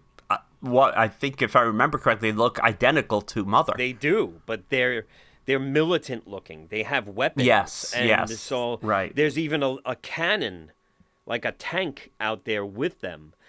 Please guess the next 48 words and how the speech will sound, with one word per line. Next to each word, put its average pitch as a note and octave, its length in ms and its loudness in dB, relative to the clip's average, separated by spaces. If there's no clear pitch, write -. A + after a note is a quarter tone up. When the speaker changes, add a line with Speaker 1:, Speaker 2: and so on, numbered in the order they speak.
Speaker 2:
And A#2+ 380 -4
you're C#3+ 120 -4
like, G#2+ 200 -4
"Oh, A2 260 -8
shit, - 540 -2
it's A#2+ 180 -12
gonna B2 200 2
Speaker 1:
Yep. B2 80 4
Speaker 2:
hit D#3 100 -6
the A#2+ 100 -8
fan C#3 460 -2
now." D2+ 300 -18
And, G#2+ 360 -6
um, F#2 420 -8
that C3 300 -4
was A#2+ 200 -12
just A2+ 460 -10
really A#2 580 -8
intimidating A#2 880 -4
and F#2+ 140 -12
creepy C3+ 460 -12
as G2 100 -10
hell. A#2+ 240 -6
And F#2+ 80 -14
she's A2 180 -14
like, A2 200 -6
"I A2 100 -4
wanna D#3+ 320 -4
see D#3+ 220 -8
Mother. C#3 340 -2
I G#2+ 60 -4
wanna C#3 240 -6
talk D3 360 -6
to G#2 140 -6
her." F#2 220 -10
And B2+ 140 -6
they C3 120 -2
part E3+ 440 -2
and A#2 160 -6
they A2+ 120 -2
let A2+ 280 -4
her A2+ 220 -4
in A2+ 240 -4
because G2 380 -12
they A2 160 -8
know A#2+ 400 -6
her A2 220 -6
importance. - 840 -14